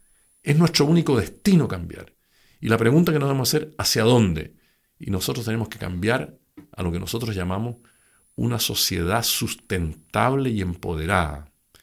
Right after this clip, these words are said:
Va junto. Tú no puedes tener sociedades impuestas.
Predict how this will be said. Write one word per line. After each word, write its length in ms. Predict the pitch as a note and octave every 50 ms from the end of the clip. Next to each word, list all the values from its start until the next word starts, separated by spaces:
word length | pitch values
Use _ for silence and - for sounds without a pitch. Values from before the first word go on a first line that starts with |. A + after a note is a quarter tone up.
| _ _ _ -
Va 200 | - F#2 G#2 -
junto. 840 | - - - E3 E3 C3 G#2+ F2+ D#2+ C2 - - - - - D2 D2+ - - _ _ _ _ _ _ _ _ _ _ _ -
Tú 80 | - A2
no 80 | G#2
puedes 320 | F2 - C3+ D3+ D3+ D3+ D3+
tener 180 | C3+ B2+ C3 B2+
sociedades 640 | - - C#3 - - G#2+ G#2+ A2+ B2+ B2+ A#2 - -
impuestas. 1160 | - - A2+ A2 G#2+ G2+ - - D3 D3+ - - - - - - E2+ - - - - - -